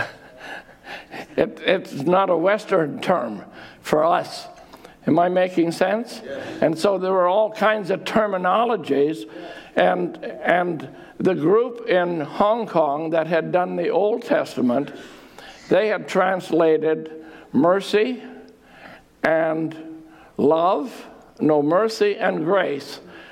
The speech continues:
Speaker 1: just with one word, which was love in the Chinese. Well, that's not what mercy and grace actually mean, and they have a very different meaning and should,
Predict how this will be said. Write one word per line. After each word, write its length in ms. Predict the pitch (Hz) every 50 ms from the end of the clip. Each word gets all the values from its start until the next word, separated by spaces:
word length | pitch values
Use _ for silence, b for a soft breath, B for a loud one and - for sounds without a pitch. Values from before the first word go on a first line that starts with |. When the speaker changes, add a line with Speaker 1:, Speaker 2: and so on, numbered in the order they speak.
| B B B B B B B _ _ -
Speaker 1:
just 300 | 160 151 175 165 165 -
with 220 | 151 160 156 - 135
one 280 | 160 175 180 190 180
word, 300 | 156 147 147 151 151 151
which 200 | 143 147 147 -
was 220 | 147 160 160 156 151
love 500 | 165 175 190 180 - 98 90 156 - - - - - - - - - - - - B B B B B B B - -
in 200 | 123 147 156 147
the 100 | 147 147
Chinese. 720 | 147 - 160 147 147 151 156 170 160 127 - - - -
Well, 480 | 156 170 160 151 147 139 123 - - -
that's 500 | 117 135 165 160 160 - - - - - - - -
not 340 | 139 165 165 170 - -
what 240 | 131 143 160 - -
mercy 420 | 143 151 175 165 160 160 - 147 147
and 240 | 143 135 135 143
grace 360 | 131 147 156 160 160 151 156 151
actually 480 | 151 147 143 - - 156 147 143 139
mean, 540 | 143 156 208 254 220 170 131 - 87 85 - B B B B B B B B B
and 280 | - 143 147 143 139 135
they 160 | 151 151 143
have 220 | 165 160 156 143
a 80 | 151 151
very 300 | 147 165 170 170 160 160
different 420 | 156 170 165 156 - 160 143 135
meaning 380 | 147 160 160 175 185 190 190 170
and 200 | 156 151 156 151
should, 540 | - - 175 170 156 143 - - - -